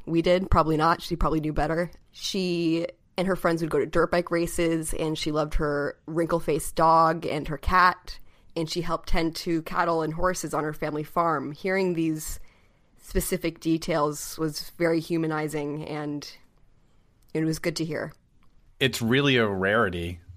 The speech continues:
Speaker 2: to encounter friends like that, uh, who lost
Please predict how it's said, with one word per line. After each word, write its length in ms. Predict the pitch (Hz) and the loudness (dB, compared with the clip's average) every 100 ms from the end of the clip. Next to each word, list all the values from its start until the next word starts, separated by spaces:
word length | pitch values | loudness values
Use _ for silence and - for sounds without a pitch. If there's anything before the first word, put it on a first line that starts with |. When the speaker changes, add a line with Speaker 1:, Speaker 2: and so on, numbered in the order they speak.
| - | -12
Speaker 2:
to 640 | - 110 101 95 92 92 90 - _ _ - _ _ | -4 -2 0 0 -2 -4 -10 -20 _ _ -20 _ _
encounter 640 | 131 104 - 110 107 101 95 | -2 -2 2 2 4 2 0
friends 340 | - 101 101 | 0 0 0
like 180 | 98 92 | -2 0
that, 320 | 95 90 - _ - - | 0 0 -4 _ -20 -6
uh, 420 | 95 80 78 92 | -4 -4 -4 -4
who 380 | 101 95 90 90 - - - _ _ _ _ _ - - | -2 -2 -4 -6 -16 -20 -20 _ _ _ _ _ -16 -6
lost 720 | 104 104 104 107 - - - | 0 2 2 0 -4 -6 -10